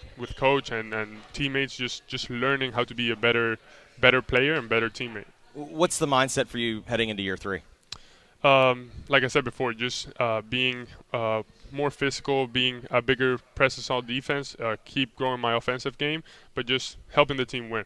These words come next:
Speaker 1: I mean, if I can be the best teammate out there, that's, that's gonna be great for the, for the team.
Speaker 2: Have, have y'all had conversations about role this year? Because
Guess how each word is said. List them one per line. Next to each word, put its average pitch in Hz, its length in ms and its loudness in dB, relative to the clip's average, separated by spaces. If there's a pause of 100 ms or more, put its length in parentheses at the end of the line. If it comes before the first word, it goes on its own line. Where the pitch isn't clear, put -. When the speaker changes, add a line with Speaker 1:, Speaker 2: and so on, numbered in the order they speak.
(120)
Speaker 1:
I 120 80 4
mean, 117 180 -2
if 117 180 -2
I 135 80 6
can 135 160 -4
be 131 160 0
the 117 100 -2
best 120 280 4
teammate 120 260 -4
out 113 180 2
there, 123 160 -2
that's, 107 220 0
that's 110 180 -8
gonna 107 160 -8
be 104 220 -6 (380)
great 117 200 -2
for 110 120 -8
the, 104 120 -4
for - 180 -10
the 104 80 -10
team. 104 260 -16 (760)
Speaker 2:
Have, 147 200 0 (300)
have 127 140 0
y'all 135 100 4
had 143 160 6
conversations 120 640 -2
about 104 260 0
role 110 240 0
this 120 240 -2
year? 127 120 0
Because 117 440 -4